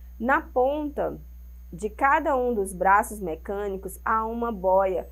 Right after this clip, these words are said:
circular que sobe e desce de acordo com o movimento das ondas,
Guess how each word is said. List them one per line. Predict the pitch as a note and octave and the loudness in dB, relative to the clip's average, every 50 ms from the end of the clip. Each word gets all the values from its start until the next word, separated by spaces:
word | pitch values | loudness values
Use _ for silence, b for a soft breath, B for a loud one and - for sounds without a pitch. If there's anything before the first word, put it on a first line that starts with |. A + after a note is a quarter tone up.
| - - - | -14 -14 -12
circular | - - - F4 G#4 G#4 A4 - F#4 E4 C#4 A#3+ A3 A3+ A#3 - | -12 -4 0 2 2 2 0 -2 -4 0 2 4 4 4 4 2
que | - A#3 | -2 -4
sobe | A#3 - - - B3+ B3 B3+ C4+ C#4+ C4+ D4+ D4+ | -4 -6 -4 0 2 4 4 4 4 2 0 -4
e | B3 | -4
desce | G#3 G#3+ G3+ G3 G3 G3+ A#3 - - C#4 C4+ | -2 0 2 2 2 2 0 -2 -6 -10 -10
de | A3 G3 A3+ | -6 -2 0
acordo | B3 A#3+ A#3+ - C#4+ D#4 F4 F4 E4+ D#4 | 0 0 0 0 0 0 0 -2 -4 -4
com | D#4+ D4 D4 | -4 -4 -2
o | C#4+ | -2
movimento | C#4 C4+ B3+ B3+ B3+ B3+ A#3+ B3 B3 C#4 | -2 -4 -4 -4 -4 -2 -2 -2 -4 -4
das | A#3+ B3+ C4 D#4 E4+ D#4+ C4 | -2 -2 -2 -2 -2 -2 -2
ondas, | A3+ G#3 G3 F3+ E3 - - - | -2 0 -2 -2 -4 -6 -10 -12